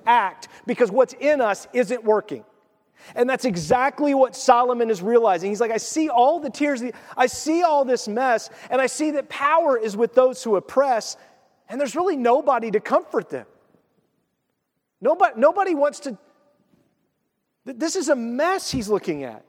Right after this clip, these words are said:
And we're like, "Yeah, that's," look at what, earliest book of the Bible, Job. You wanna know why we have this problem of oppression? Here we go.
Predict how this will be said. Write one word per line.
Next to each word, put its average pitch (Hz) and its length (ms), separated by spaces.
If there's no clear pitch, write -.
And 247 100
we're 294 60
like, 294 160
"Yeah, 339 140
that's," 214 260
look 269 140
at 294 80
what, 247 260
earliest 240 380
book 226 140
of 208 80
the 190 40
Bible, 165 300
Job. 139 300
You 165 60
wanna 226 140
know 269 80
why 247 160
we 240 100
have 226 160
this 220 160
problem 208 420
of 180 80
oppression? 190 520
Here 175 100
we 175 60
go. 147 180